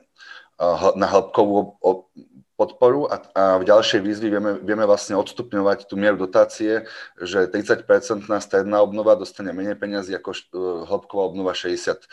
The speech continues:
percentná. Ale v prvom rade musíme dbať, že my musíme, e, dodať Európskej komisii odpočet tridsať tisíc rodinných domov s tridsať percentnou úsporou. Toto je vlastne gro projektu. Ak toto ohrozíme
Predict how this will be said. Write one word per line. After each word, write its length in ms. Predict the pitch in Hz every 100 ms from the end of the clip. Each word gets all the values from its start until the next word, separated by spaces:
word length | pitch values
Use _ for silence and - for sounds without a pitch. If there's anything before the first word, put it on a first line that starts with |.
| - -
percentná. 560 | 87 - 85 - 82 - - - - _ - -
Ale 160 | - 104
v 80 | 107
prvom 200 | 127 123
rade 120 | 117
musíme 560 | 117 117 127 113 110 107
dbať, 560 | 92 87 110 110 -
že 120 | 104
my 100 | 104 110
musíme, 320 | 117 117 104
e, 400 | - - 92 95 -
dodať 480 | 98 110 110 107 -
Európskej 400 | 101 107 - 92
komisii 400 | 101 107 98 82
odpočet 400 | 80 - - -
tridsať 320 | 101 98 104
tisíc 240 | 107 98
rodinných 320 | 98 95 104 92
domov 320 | 98 101 -
s 240 | - -
tridsať 400 | - 98 87 -
percentnou 480 | 95 95 101 - 87
úsporou. 400 | 87 - 87 73
Toto 240 | 107 117
je 40 | 101
vlastne 400 | 98 95 104 92
gro 320 | 87 101 101 - _
projektu. 400 | 92 95 - -
Ak 320 | 92 85 -
toto 240 | 113 110 98
ohrozíme 640 | 95 110 107 113 113 120